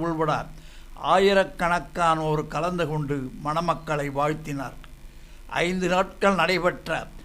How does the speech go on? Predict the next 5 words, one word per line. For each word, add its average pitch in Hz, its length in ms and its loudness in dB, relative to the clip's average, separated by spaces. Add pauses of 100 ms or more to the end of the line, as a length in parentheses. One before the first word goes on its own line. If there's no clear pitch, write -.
(340)
இந்த 160 260 0 (100)
திருமணத்தில் 180 680 0 (580)
சினிமா 190 380 4 (200)
பிரபலங்கள் 185 720 2
பங்கேற்ற 175 560 -4